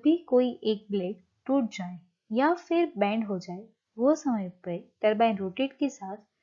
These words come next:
jerk, noise and vibration create करता है। और ये sign show करता है कि turbine के अंदर अनबैलेंस force create हुआ है। जैसे यहाँ पे आप लोग देख सकते हैं, turbine rotate भी हो रहा है और उसके साथ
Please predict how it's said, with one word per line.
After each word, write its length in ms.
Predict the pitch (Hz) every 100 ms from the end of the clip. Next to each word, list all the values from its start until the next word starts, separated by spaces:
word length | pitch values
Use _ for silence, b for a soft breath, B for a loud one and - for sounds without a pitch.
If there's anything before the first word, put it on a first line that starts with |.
| _ _ -
jerk, 320 | 214 202 220 - _ _ _ 202
noise 340 | 208 190 214 _ _ -
and 120 | 233
vibration 540 | 208 190 185 185 302 381 -
create 300 | - 196 180
करता 300 | - 165 -
है। 180 | 170 170 _ _ _ _ _ _ 294
और 120 | 302
ये 340 | 262 262 330
sign 280 | 339 285 302
show 240 | 294 269
करता 340 | 285 226 196 190
है 180 | 180 214 -
कि 160 | 254 -
turbine 380 | 262 262 320 359
के 140 | 339
अंदर 300 | 220 202 - _ -
अनबैलेंस 580 | 277 302 262 247 254 -
force 220 | 185 220
create 480 | - - 196 180 - 170
हुआ 180 | 170
है। 180 | 165 - _ _ _ _ -
जैसे 320 | 247 254 339
यहाँ 300 | 269 254 269
पे 60 | 269
आप 160 | 254 254
लोग 160 | 220
देख 260 | 190 185 185
सकते 300 | 190 185 190
हैं, 120 | 226 - _ _ _ -
turbine 420 | 220 208 240 226
rotate 380 | 208 - 254 254
भी 100 | 294
हो 160 | 277 285
रहा 140 | 294
है 100 | 359 _ -
और 60 | 277
उसके 480 | - 247 - 359
साथ 260 | 349 254